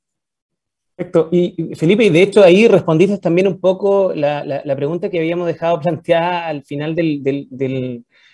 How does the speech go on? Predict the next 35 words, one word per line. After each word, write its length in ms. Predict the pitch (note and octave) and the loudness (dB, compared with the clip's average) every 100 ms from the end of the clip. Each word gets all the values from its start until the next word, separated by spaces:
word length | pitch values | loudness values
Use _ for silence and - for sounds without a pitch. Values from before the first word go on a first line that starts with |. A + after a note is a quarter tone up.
| _ _ _ | _ _ _
del, 720 | - B2+ - D3 D3+ D3 E3+ C#3+ | -12 -10 -6 -4 -2 -2 -4 0
del, 340 | D3 C3 D#3 | 0 0 0
del, 300 | D#3 E3 F3 | 2 2 2
del 220 | D3+ D3 | 2 2
primera, 500 | D3 D3+ F3 F3+ E3+ | 0 0 4 4 4
de 100 | D#3 | 2
la 80 | D3 | -2
primera 240 | C#3+ E3 | -2 -2
parte 240 | E3 E3+ F3 | -2 -2 -2
de 40 | |
la 80 | D#3+ | -4
entrevista, 600 | C#3 E3 A#3+ - D3 C#3 | -4 -4 -4 -6 -6 -6
cuando 280 | D3 D3 D3+ | -6 -4 0
era 240 | D#3+ D#3+ | 0 -2
cuáles 160 | E3 F3 | 0 0
eran 120 | F3 | 0
los 80 | D#3 | -2
grandes 280 | E3 F3 D#3 | -2 -4 -6
desafíos, 580 | C#3+ C3+ - A#3 A#3 | -8 -12 -6 -2 -2
cuál 160 | - F3 | -2 -2
era, 220 | E3+ E3+ | -2 -4
cu-, 240 | F3+ F3+ D3 | -10 -12 -6
qué, 220 | F3+ G3+ | -6 -6
qué, 80 | - | -8
en 120 | C#3+ | -6
qué 120 | F#3 | -4
se 100 | E3+ | 0
habían 160 | F3+ F3+ | 2 2
enfrentado 640 | D3 D#3+ C3+ E3+ F3 F#3 | 0 -4 2 6 6 6
para 140 | E3+ D#3+ | 2 -2
instalar 420 | D3+ C#3+ D#3+ G#3+ | -2 0 2 0
este, 440 | - E3+ E3 D3+ _ _ _ _ | -2 -4 -4 -6 _ _ _ _
esta 400 | D#3+ - D#3 D3 | -8 -6 -6 -4
planificación 640 | D3+ D3 D3 C#3 - E3+ | -6 -6 -6 -6 -4 -4
en, 160 | E3 | -4